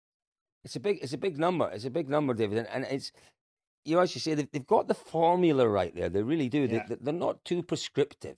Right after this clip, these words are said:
Speaker 1: and, and it, you know, when I was down there, it was really, really interesting because, you know, there were some great cars. There was a guy, oh, I forget his name, Schenker, Schlenker, I think. I can't remember his name. Apologies, Marcus, apologies.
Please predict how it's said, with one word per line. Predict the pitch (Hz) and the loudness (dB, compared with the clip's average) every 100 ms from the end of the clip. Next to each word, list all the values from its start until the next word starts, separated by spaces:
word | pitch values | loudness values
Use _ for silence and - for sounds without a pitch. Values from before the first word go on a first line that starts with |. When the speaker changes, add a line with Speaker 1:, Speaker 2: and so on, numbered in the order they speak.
| 80 | -10
Speaker 1:
and, | 92 - | -10 -8
and | 107 | -8
it, | 107 _ _ _ _ | -8 _ _ _ _
you | - | -4
know, | 147 | 0
when | 156 | 2
I | 185 | 2
was | 190 156 | 0 0
down | 131 123 104 | 2 2 2
there, | 90 85 | -2 -4
it | 90 | -4
was | 104 117 | -8 -8
really, | 143 202 170 | -4 2 2
really | 123 113 95 | 4 2 0
interesting | 92 85 85 - 87 | -4 -4 -8 -6 -8
because, | 82 78 90 - - | -8 -6 -8 -10 -8
you | 107 | -2
know, | |
there | 113 123 | 0 0
were | |
some | 117 147 | 0 -2
great | 139 226 - | 2 2 2
cars. | - 92 90 | -4 -10 -10
There | 85 | -10
was | 98 | -8
a | |
guy, | 101 151 151 123 - _ _ _ _ _ - | -2 2 4 2 -2 _ _ _ _ _ -18
oh, | - - - - - | -16 -14 -16 -18 -20
I | - | -20
forget | - 87 92 | -18 -14 -12
his | 92 87 | -12 -8
name, | 101 95 | -6 -6
Schenker, | - - 110 110 98 78 | -8 -8 -6 -6 -6 -8
Schlenker, | - 95 104 101 | -8 -6 -4 -4
I | 78 | -8
think. | 73 82 76 | -8 -12 -10
I | |
can't | 117 | -8
remember | 95 98 82 | -4 -4 -4
his | |
name. | 80 | -8
Apologies, | 76 120 113 92 73 73 | -4 2 2 2 -4 -12
Marcus, | 95 104 104 - - | -2 2 2 -2 -18
apologies. | - 143 117 82 - - | 0 4 4 2 -10 -20